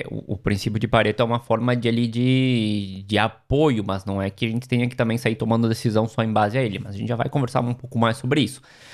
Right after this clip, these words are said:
Vamos ver como é que usa, como é que a gente usa ele na prática, né? O oitenta vinte, como calcular, vamos dizer assim. Que, na verdade, é bem simples, inclusive, e depois a gente volta pra conversar sobre os detalhes também das vantagens,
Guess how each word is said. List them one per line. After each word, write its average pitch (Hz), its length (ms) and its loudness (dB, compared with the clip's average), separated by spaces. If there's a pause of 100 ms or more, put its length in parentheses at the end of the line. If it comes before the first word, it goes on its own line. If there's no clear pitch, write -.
(200)
Vamos 180 240 6
ver 196 120 6
como 208 160 0
é 214 40 2
que 214 80 -6
usa, 165 320 2
como 143 160 -2
é 151 40 0
que 165 80 -2
a - 20 -2
gente 175 220 -2
usa 175 120 0
ele 208 120 2
na 208 120 4
prática, 135 520 0
né? 113 160 0
O - 20 0
oitenta 120 460 0
vinte, 127 260 -4
como 123 220 -2
calcular, 127 680 2
vamos 104 240 -2
dizer 92 140 -2
assim. 101 320 -2 (420)
Que, 151 80 -2
na 185 80 2
verdade, 240 320 0
é 240 60 0
bem 233 180 -4
simples, 220 420 -4
inclusive, 117 540 0
e 117 60 2
depois 101 300 2
a - 20 -2
gente 117 160 -2
volta 113 260 2
pra - 100 -4
conversar 101 380 0
sobre 104 200 -2
os 95 60 -6
detalhes 104 380 2
também 110 260 0
das 104 160 0
vantagens, 98 640 0